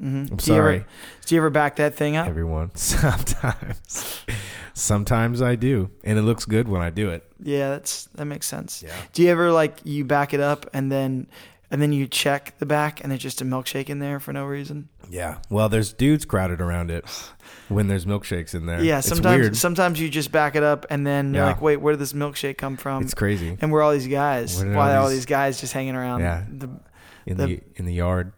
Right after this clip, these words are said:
Speaker 1: in the yard by my milkshake?
Speaker 2: Yeah, it's weird. It's really weird. <laughs>
Speaker 1: I like it. That, that's con-, conversation destroyer number one.
Speaker 2: <laughs>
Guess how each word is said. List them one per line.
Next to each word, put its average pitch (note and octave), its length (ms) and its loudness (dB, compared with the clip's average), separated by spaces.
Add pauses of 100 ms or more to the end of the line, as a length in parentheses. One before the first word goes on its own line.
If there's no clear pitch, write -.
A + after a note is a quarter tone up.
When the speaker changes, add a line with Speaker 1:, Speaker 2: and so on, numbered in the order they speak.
(200)
Speaker 1:
in D3 100 -6
the C#3+ 80 -4
yard C#3 420 -2 (180)
by C3 220 -2
my D#3+ 200 -8
milkshake? D2+ 560 -8
Speaker 2:
Yeah, E2 260 -4
it's - 120 -16
weird. E2 340 -4 (640)
It's - 140 -12
really E2+ 260 -2
weird. E2+ 360 -2 (1120)
<laughs> - 560 -2
Speaker 1:
I D#3 80 2
like D#3+ 260 4
it. D#3+ 200 -2
That, D#3 280 4
that's E3 400 2 (320)
con-, E3+ 360 4
conversation E3 920 0 (640)
destroyer D#3 640 4 (420)
number D#3 280 6 (120)
one. D3 460 4
Speaker 2:
<laughs> - 60 -20